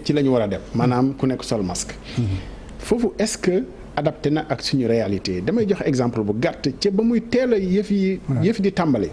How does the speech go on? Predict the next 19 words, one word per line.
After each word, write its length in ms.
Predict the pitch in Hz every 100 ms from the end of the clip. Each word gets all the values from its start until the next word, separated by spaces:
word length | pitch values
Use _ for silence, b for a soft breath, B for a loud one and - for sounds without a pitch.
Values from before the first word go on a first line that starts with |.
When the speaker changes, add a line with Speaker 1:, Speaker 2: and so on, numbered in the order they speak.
| -
Speaker 2:
Ouais. 80 | 135 127
Speaker 1:
Am 120 | 185 208
suñu 200 | 196 156
benn 240 | 151 127
jigéen. 280 | 127 113 92 -
Speaker 2:
Ouais. 80 | 123
Speaker 1:
Ra-, 180 | 131 131
Yaa 180 | 151 147
Ramatulaay. 420 | 131 123 117 95
Speaker 2:
Ouais. 240 | 90 B 123 B B B B B
Speaker 1:
Dafa 220 | 160 208
teeloon 380 | - 262 277 240
di 80 | 208
bokk 260 | 196 208 202
ci 80 | 196
ñuy 100 | 202
appliquer 400 | 190 170 170 165
mesures 760 | 156 - 185 139 170 160 135
yi. 120 | 104